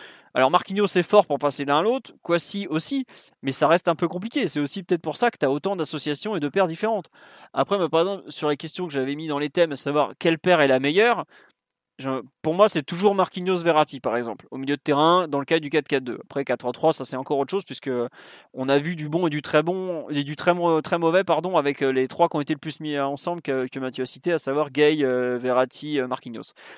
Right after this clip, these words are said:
Mais par exemple, la paire, euh, Marquinhos-Verratti, je trouve que c'est un peu une aberration qu'on ne l'ait vue qu'une fois ou par, par petite séquence dans la saison. C'est-à-dire que si tu considères que c'est vraiment ta meilleure paire, peut-être que tu dois l'aligner le plus de fois possible.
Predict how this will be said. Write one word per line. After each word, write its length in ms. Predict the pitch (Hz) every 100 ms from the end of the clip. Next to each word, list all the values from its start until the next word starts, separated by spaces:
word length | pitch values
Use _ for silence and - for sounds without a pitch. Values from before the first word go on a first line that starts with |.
| - -
Mais 80 | 135
par 120 | 160
exemple, 260 | 170 190 - - - _
la 220 | 131 147
paire, 320 | - 196 180 151 _ 135
euh, 200 | 131 127
Marquinhos-Verratti, 1000 | 147 - 160 165 147 139 127 139 240 240 _ _ _ _
je 60 |
trouve 100 | -
que 60 | -
c'est 60 |
un 100 | 143
peu 120 | 143 226
une 80 |
aberration 600 | 190 165 160 151 - 202 262 _ _
qu'on 140 | - 156
ne 40 |
l'ait 120 | 147
vue 280 | 147 202 247 -
qu'une 460 | - - _ 208
fois 360 | 190 - 190 226
ou 220 | 180 151
par, 340 | 139 160 - -
par 180 | 160 -
petite 320 | - 185 214 180
séquence 320 | 180 214 220
dans 100 | 190
la 80 | 196
saison. 260 | 240 277 247 - - -
C'est-à-dire 240 | - 180 202
que 100 | 180
si 180 | -
tu 100 | 262
considères 400 | 247 247 - 226
que 60 | -
c'est 120 | 175
vraiment 300 | 156 175 202
ta 120 | 165
meilleure 260 | 143 139 135
paire, 340 | - 262 233 147 _ _ _ _
peut-être 320 | - 185 254
que 80 | 214
tu 140 | 175 170
dois 160 | 165
l'aligner 320 | 170 165 185
le 40 | 233
plus 180 | 214 175
de 80 | 170
fois 140 | 175
possible. 440 | 220 220 262 156